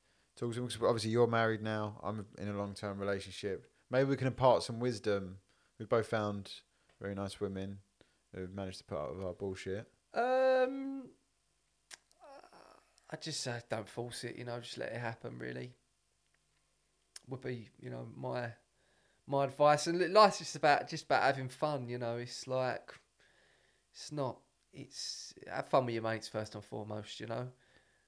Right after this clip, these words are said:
Speaker 2: 'cause that's what you're gonna remember, the nights out with your mates. 'Cause there's gonna come a point in your life where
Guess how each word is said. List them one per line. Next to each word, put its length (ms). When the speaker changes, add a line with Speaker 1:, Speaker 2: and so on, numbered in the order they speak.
Speaker 2:
'cause 100
that's 240
what 100
you're 100
gonna 140
remember, 380
the 80
nights 320
out 140
with 80
your 80
mates. 500
'Cause 100
there's 140
gonna 180
come 200
a 40
point 300
in 80
your 140
life 360
where 320